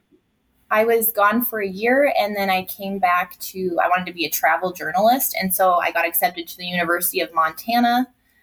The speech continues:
Um, I had a grandmother here who was, let's see, in her eighties, and I was concerned I wouldn't get to spend much time with her.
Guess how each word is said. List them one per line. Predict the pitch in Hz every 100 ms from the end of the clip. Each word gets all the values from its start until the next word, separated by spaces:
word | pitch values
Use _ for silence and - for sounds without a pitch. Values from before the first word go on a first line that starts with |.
| - - -
Um, | 185 170
I | 175
had | 170 185
a | 180
grandmother | 180 180 180 202 202 202
here | 214 - 196 202 214
who | 214 196
was, | 180 165 160 160 -
let's | 165 -
see, | - -
in | 190
her | 185 156 -
eighties, | 180 202 233 262 254 - -
and | 180
I | 170
was | 170 170
concerned | - 190 - 202 202 208
I | 185
wouldn't | 185 160
get | -
to | -
spend | - 185 180
much | 160 - -
time | 214 214
with | 254 -
her. | 277 302